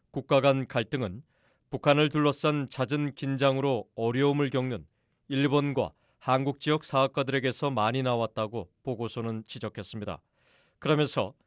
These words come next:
일본은 최근 북한의 핵 능력이 개선된 것으로 추정했고 일본 방위상이 북한의 핵미사일 능력은 일본의 안보에 심각하고 임박한 위협이라고 강조한 건 일본 체계도 공감하고 있다고 밝혔습니다.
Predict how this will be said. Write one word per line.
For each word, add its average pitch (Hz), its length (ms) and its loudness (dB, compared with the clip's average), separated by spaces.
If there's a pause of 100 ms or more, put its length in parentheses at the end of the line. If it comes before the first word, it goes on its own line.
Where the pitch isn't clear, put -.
(280)
일본은 135 480 2 (320)
최근 156 540 0
북한의 156 260 0
핵 143 140 -6
능력이 156 460 0
개선된 139 560 -2
것으로 131 320 -4
추정했고 120 680 -8 (540)
일본 147 280 4
방위상이 139 640 0 (360)
북한의 139 280 2
핵미사일 156 580 2
능력은 135 520 -2 (340)
일본의 143 360 2
안보에 131 480 4
심각하고 147 920 0 (280)
임박한 147 720 2
위협이라고 139 600 2
강조한 131 500 -2
건 110 260 -6 (400)
일본 135 360 0
체계도 131 480 0
공감하고 139 600 0
있다고 113 320 -6
밝혔습니다. 90 640 -12